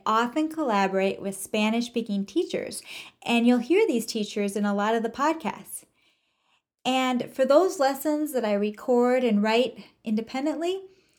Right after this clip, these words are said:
I put a lot of time into researching,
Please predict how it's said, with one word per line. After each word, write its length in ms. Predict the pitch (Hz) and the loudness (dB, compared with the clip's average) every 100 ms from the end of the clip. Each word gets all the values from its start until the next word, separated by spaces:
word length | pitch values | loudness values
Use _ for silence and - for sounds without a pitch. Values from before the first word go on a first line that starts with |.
| _ _ _ _ _ _ _ | _ _ _ _ _ _ _
I 120 | 247 247 | -2 -2
put 240 | - 294 | -2 -2
a 60 | 277 | 0
lot 220 | 285 330 | 2 2
of 140 | 359 | 2
time 560 | - 285 277 277 277 269 | -2 -2 0 0 -2 -4
into 640 | - 214 220 208 - 214 | -6 -4 0 0 -2 -4
researching, 880 | 185 247 262 294 285 285 285 285 285 | -2 -4 -2 -2 -2 -4 -4 -4 -6